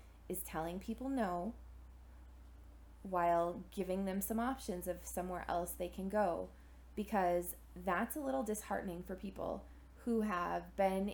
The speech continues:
in environments where the customer's always right and you say yes to everything." It can be very difficult to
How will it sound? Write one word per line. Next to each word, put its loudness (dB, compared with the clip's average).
in 0
environments 0
where 2
the -2
customer's -2
always 0
right 2
and -6
you -6
say -2
yes -2
to -6
everything." -2
It -2
can 0
be -4
very 2
difficult 0
to 0